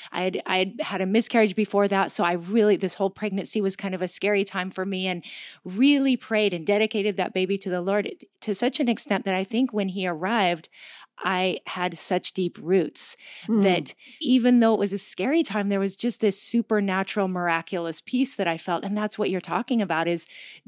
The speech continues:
Speaker 1: doing the work, digging <laughs> in, getting those roots deep will then play out when we need it the most, right?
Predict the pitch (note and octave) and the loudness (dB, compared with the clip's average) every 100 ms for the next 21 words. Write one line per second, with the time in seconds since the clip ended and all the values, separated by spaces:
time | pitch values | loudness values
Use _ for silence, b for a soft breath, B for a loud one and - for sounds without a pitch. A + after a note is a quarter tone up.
0 | - - A#3+ C4 B3+ A#3 G3 G3 F#3+ - | -8 2 6 6 8 6 6 4 2 0
1 | A3+ A#3+ A#3 A3 A3+ G3 A3+ F#3+ F3+ A3 | 0 4 4 4 2 2 2 2 0 2
2 | A#3+ A#3+ G#3 G3 G#3 G3+ - A3 G#3 F#3+ | 4 4 4 2 0 0 -2 0 0 -2
3 | F#3 F#3 E3+ F#3+ F#3+ F#3+ F#3+ b b b | 0 0 2 2 2 2 -2 b b b
4 | b b _ - G3+ F3 F3+ G3 F#3 F3 | b b _ -8 -2 0 2 2 0 -4
5 | E3+ E3 E3 D#3+ E3+ E3 - C#3 - D#3+ | -4 -4 -4 -4 -4 -4 -6 -10 -6 -4
6 | E3+ | -4